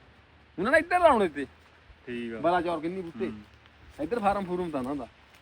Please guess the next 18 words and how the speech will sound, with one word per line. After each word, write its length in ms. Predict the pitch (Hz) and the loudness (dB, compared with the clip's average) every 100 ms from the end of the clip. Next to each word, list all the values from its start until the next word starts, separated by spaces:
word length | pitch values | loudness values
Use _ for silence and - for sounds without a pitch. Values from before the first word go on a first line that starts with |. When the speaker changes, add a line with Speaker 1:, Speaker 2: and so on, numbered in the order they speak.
| _ _ | _ _
Speaker 1:
ਕਹਿੰਦੇ 160 | 156 233 | -4 -4
ਬੂਟਾ 260 | 185 233 240 | -2 -2 -2
ਵਧੀਆ 360 | 202 190 202 | -2 0 2
ਹੈ, 120 | 113 107 | 0 -4
ਵੀ 80 | 143 | -6
ਬੂਟਾ 260 | 160 170 226 | -4 -2 2
ਸਾਰੇ 280 | 196 240 | 4 2
ਇੱਕ 200 | 277 - | -2 -2
ਜਿਹਾ 120 | 220 190 | 2 2
ਹੈ, 120 | 220 | 4
ਨਹੀਂ 180 | 226 226 | 2 4
ਨਸਲ 120 | 196 | 4
ਵਾਲਾ 420 | 196 214 233 208 | 6 4 2 0
ਨਸਲ 140 | 196 | 2
ਦਾ 80 | 208 | 2
ਫਰਕ 220 | 202 185 | 2 0
ਲੱਗ 160 | 196 190 | 2 2
ਜਾਂਦਾ। 240 | 185 254 | 4 2